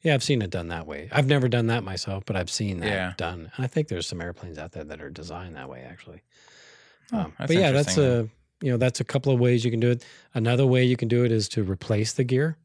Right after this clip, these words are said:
Speaker 1: So on the Sportster, you could, you could probably get away with,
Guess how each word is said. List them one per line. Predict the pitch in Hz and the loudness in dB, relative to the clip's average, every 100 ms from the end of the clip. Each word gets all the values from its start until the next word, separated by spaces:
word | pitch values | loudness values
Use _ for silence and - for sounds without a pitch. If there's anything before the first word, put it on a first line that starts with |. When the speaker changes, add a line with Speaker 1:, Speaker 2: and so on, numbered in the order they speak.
| _ _ - - - | _ _ -18 -18 -12
Speaker 1:
So | - 117 110 107 104 - - _ | 0 2 4 2 0 -10 -20 _
on | 123 117 | 0 2
the | 107 | 0
Sportster, | - 170 156 120 104 | 2 2 2 0 0
you | 104 113 | 0 0
could, | 101 98 _ _ _ _ - | -2 -4 _ _ _ _ -6
you | |
could | 120 101 | -2 -2
probably | - - 123 131 135 127 113 | -4 -6 -2 0 2 2 2
get | 117 | 2
away | 110 110 107 | 2 4 4
with, | 104 - | 2 -2